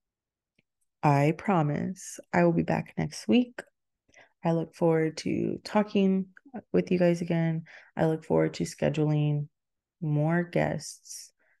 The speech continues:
um, in hopes that they give us family tea and not, like, just talk about their business or their job. <laughs> And I'm, I'm just, I'm really hoping to,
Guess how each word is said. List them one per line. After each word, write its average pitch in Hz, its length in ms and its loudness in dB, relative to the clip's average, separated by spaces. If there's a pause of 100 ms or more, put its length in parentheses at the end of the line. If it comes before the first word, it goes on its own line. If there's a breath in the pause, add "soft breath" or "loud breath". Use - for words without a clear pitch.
(160)
um, 160 440 -4 (460)
in 170 160 2
hopes 156 320 0
that - 240 2 (320)
they 165 140 4
give 156 200 2
us 151 380 -2 (340)
family 156 460 2
tea 175 340 0
and 147 180 2
not, 147 240 2
like, 65 280 0 (1700)
just 151 240 -2
talk 156 140 -4
about 139 180 0
their - 100 0
business 151 340 -2
or - 80 2
their 147 140 4
job. 151 340 2
<laughs> 180 60 6 (920 loud breath)
And 196 180 6
I'm, 196 300 4
I'm 196 160 4
just, 233 280 0
I'm 190 160 0
really 196 180 0
hoping 180 480 -2
to, 170 560 0